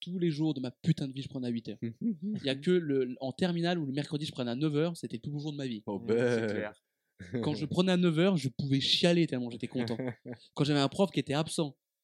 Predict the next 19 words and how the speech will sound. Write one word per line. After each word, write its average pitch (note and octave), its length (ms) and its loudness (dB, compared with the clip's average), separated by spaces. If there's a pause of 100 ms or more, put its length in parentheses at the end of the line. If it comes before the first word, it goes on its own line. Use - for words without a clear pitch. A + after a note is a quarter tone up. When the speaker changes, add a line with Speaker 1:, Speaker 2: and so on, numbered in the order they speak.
(240)
Speaker 1:
et B2+ 140 -8
que A#2+ 480 0
on A#2+ 120 -2
prenait B2 220 -2
pas D3+ 120 -2
huit C#3+ 180 -4
heures, D3+ 80 2
mais A#2 100 -2
à G#2 60 -4
neuf C#3+ 180 -2
heures C3+ 120 0
ou C3 60 -2
dix C3 220 -6
heures, E3 220 2
je, A#2+ 160 -14
je, A#2+ 220 -16
c'était, C3 520 -6
c'était A#2+ 260 -4
l'Aïd. D3 340 2